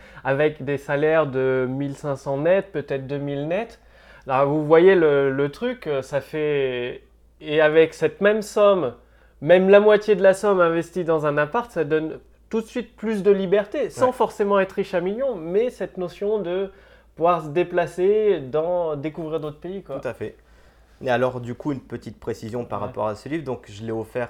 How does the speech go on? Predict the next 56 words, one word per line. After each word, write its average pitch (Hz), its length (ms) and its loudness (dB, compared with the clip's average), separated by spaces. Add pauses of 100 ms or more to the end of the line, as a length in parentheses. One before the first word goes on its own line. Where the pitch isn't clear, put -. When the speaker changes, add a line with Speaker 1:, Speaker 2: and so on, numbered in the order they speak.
Speaker 2:
à, 104 720 -8
à - 60 -12
ma 95 120 -10
mère, 143 360 -6
je 117 60 -14
l'ai 107 60 -6
offert 104 300 -10
à 95 60 -6
ma 101 160 -8
sœur, 151 420 -6
euh, 117 120 -2
Speaker 1:
Ah. 107 60 -6
Speaker 2:
parce 107 200 -10
que 131 80 -8
moi, 131 140 0
j'ai 120 100 -4
eu 120 60 -6
ce 113 80 -12
déclic, 147 400 -10
je 123 60 -14
me 120 100 -8
suis - 140 -16
dit, « 135 140 -12 (320)
Il 131 100 -10
faut 170 200 -2
que 139 80 -6
vous 135 120 -12
le 143 100 -8
lisiez, 135 360 -8
il 131 300 -8
faut, 165 180 0
euh, » 131 220 0 (280)
Speaker 1:
<laughs> - 200 -20
Speaker 2:
et, 131 160 2
euh, 117 580 2 (240)
et 135 120 -2
le, 135 200 -4 (140)
la 123 260 -4
chose 156 300 -6
dont 135 100 -4
je 113 80 -10
me 123 100 -8
suis 120 140 -10
aperçu, 120 380 -8
c'est - 160 -14
que 120 160 -10
je 110 80 -12
l'ai 110 60 -8
offert 110 280 -8
à 110 60 -8
ma 104 160 -8
sœur 120 260 -12
il 110 60 -10
y - 20 -8
a 95 60 -12
peut-être - 340 -14